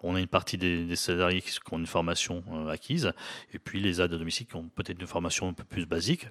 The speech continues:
Par contre, on les accompagne régulièrement au long de l'année, avec, on a un plan de formation très développé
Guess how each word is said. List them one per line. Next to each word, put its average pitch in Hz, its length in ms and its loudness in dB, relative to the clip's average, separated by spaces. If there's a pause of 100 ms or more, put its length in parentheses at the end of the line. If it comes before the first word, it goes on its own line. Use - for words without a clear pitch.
Par - 140 -2
contre, - 340 -2
on 95 40 -4
les 98 140 4
accompagne 92 420 4
régulièrement 92 600 2
au - 80 2
long 101 140 6
de 95 60 4
l'année, 92 260 4
avec, - 180 -2
on 95 100 0
a 85 40 2
un 85 40 2
plan 110 140 2
de 101 60 0
formation 92 400 2
très - 240 -2
développé 87 540 2